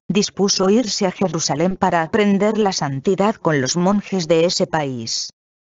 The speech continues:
Y allí a varios kilómetros de Jerusalén se hizo una celda,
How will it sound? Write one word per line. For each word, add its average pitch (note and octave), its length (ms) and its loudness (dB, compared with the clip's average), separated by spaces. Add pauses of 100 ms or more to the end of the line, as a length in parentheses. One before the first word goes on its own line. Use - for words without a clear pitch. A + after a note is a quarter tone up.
(120)
Y F#3 100 0
allí F3 320 2
a F#3+ 80 4
varios A3 420 2
kilómetros F3 600 0
de F#3 120 -2
Jerusalén F#3+ 600 2
se G#3 200 0
hizo G#3 340 0
una G3+ 240 2
celda, F3+ 500 0